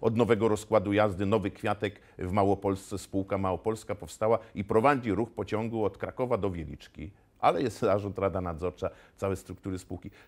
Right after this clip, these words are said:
To są patologie, z którymi należy walczyć. My mówiliśmy, że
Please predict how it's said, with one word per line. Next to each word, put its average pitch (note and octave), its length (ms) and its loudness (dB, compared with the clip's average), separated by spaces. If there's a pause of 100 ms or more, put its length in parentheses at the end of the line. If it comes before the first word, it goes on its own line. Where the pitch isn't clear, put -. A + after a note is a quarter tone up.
To C3 120 0
są F#3+ 180 0
patologie, B2+ 540 2
z - 60 -14
którymi B2+ 420 -4
należy C3+ 360 -2
walczyć. - 380 -6
My A2+ 100 0
mówiliśmy, C#3 520 -6
że C3 140 -2